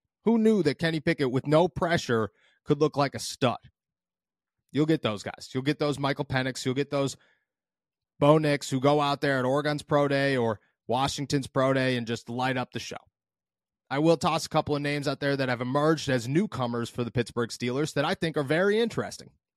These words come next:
that I think are, "Okay, look it, if this is where we're going, at least they look good so far." That is Spencer Rattler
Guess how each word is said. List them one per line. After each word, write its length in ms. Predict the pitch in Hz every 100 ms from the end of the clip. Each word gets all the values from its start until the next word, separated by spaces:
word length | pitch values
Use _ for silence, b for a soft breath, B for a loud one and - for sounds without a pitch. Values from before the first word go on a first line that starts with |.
| _ -
that 120 | 139
I 140 | 190
think 260 | 233 202 180
are, 320 | 170 175 175 -
"Okay, 360 | 180 208 214
look 220 | 214 240 185
it, 160 | 120 _ _
if 180 | 139 139
this 180 | 208 233
is 100 | 247
where 200 | 240 233
we're 120 | 208
going, 440 | 147 180 226 208 - b b
at 120 | 117
least 200 | 185 190
they 160 | 196 175
look 220 | 135 113
good 280 | 131 202 175
so 200 | 120 107
far." 320 | 104 101 120 _ _ _ _ _ _ _ _ -
That 160 | 151
is 100 | 160
Spencer 380 | - 151 151 180
Rattler 420 | 160 147 139 170